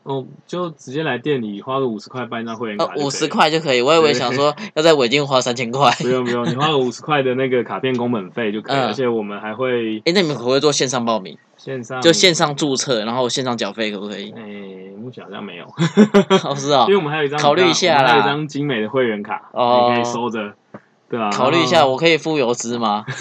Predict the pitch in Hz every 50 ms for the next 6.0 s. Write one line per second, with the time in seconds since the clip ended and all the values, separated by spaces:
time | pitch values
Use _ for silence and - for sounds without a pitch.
0 | 165 151 - - 110 - 135 135 131 165 196 208 196 160 151 156 170 180 185 -
1 | 233 240 240 226 233 240 233 220 220 208 - _ - 214 220 233 233 240 226 220
2 | 196 190 190 170 160 160 165 160 196 180 170 _ - 151 156 165 170 190 190 180
3 | 175 170 170 165 - 131 147 180 185 202 202 196 185 185 180 165 180 185 160 143
4 | 139 139 - 113 104 104 113 139 156 147 123 113 107 - - 127 123 113 107 117
5 | 123 127 127 117 120 117 113 123 117 - - 104 98 - 107 95 87 - 104 -